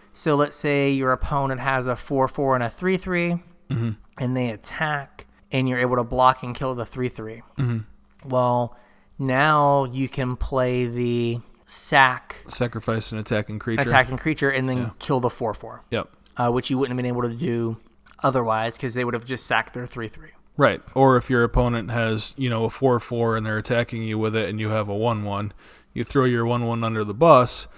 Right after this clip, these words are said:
Speaker 2: and then at this point in the attack phase, you cast your deal four damage to an attacking creature or whatever.
Speaker 1: Or deal, deal three damage if
Speaker 2: Yeah.
Speaker 1: you could. Yeah. And sometimes this is better to do it here.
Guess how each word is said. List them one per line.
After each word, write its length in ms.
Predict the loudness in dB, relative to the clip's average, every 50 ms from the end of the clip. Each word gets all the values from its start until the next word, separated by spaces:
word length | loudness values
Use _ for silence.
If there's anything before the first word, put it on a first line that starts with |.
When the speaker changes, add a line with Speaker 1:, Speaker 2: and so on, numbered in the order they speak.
| -20 -20 -20 -20 -18 -10
Speaker 2:
and 180 | -6 -6 -4 -2
then 380 | -2 0 0 0 -2 -4 -6 -8 -6
at 200 | -8 -8 -2 4
this 220 | 6 6 6 6
point 440 | 2 -2 -2 0 0 0 -2 -2 -4
in 180 | -6 -6 -4 -2
the 120 | -2 -4
attack 380 | -4 -2 0 0 0 0 -2 -4
phase, 500 | -4 -2 -2 -2 -2 -2 -4 -6 -6 -6
you 140 | -6 -6 -6
cast 460 | -4 -4 -4 -4 -2 -4 -6 -6 -6
your 220 | -4 -4 -4 -6 -8 -10 -16 -18 _ _ -10 -4
deal 220 | -2 0 0 0
four 260 | -2 -2 -2 0 0 0
damage 380 | 0 -2 -2 -2 -4 -6 -6
to 100 | -6 -4 -4
an 40 |
attacking 420 | -4 -4 -4 -4 -4 -4 -6 -12 -10
creature 420 | -6 -6 -6 -4 -4 -6 -6 -6
or 100 | -6 -4
whatever. 240 | -4 -4 -4 -2 0
Speaker 1:
Or 100 | 0 0
deal, 260 | 0 2 0 0 0 0
deal 200 | -2 -2 -2 -2
three 200 | -4 -6 -6 -6
damage 340 | -6 -6 -6 -8 -10 -12
if 80 | -6 -2
Speaker 2:
Yeah. 220 | -2 -2 -2 -4
Speaker 1:
you 60 | -6 -8
could. 100 | -6 -6
Yeah. 160 | -6 -6 -6 -10 -16 -20 -20 -20 -20 -20 -20 -12 -4
And 760 | -2 0 0 0 0 -4 -8 -14 -16 -14 -12 -10 -10 -10 -12 -14 -14
sometimes 520 | -4 -2 -2 -2 0 -2 -2 -2 -2 -2
this 200 | -2 -4 -6 -6
is 220 | -6 -6 -6 -6 -8 -8 -10 -12 -16 _ _ _ _ _ _ _
better 460 | -2 0 0 2 2 2 2 0 0
to 60 | -2
do 200 | -2 -4 -2 -2
it 220 | -2 -2 -4 -6 -8
here. 760 | -16 -20 -18 -12 -8 -6 -4 -2 0 0 0 0 -2 -4 -8